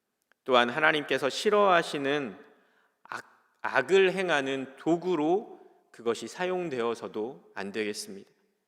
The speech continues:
하나님께서 주신 땅이 우리에게 복을 주는 도구가 되는 것은 그렇게 복이 되는 도구가 되기 위하여서는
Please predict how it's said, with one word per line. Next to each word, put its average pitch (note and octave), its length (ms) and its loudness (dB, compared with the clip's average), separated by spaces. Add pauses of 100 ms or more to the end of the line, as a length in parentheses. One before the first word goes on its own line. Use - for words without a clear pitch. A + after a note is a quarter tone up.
(800)
하나님께서 D3+ 520 4
주신 D3 360 -6
땅이 C3+ 540 0 (380)
우리에게 B2 360 0
복을 D#3 440 4
주는 D3+ 320 -2
도구가 C3 380 0
되는 B2 340 -2
것은 A2+ 560 -8 (1120)
그렇게 D3 1040 0 (200)
복이 D#3+ 360 0
되는 C#3 420 0
도구가 D3+ 520 2
되기 B2+ 440 -4
위하여서는 C3+ 960 0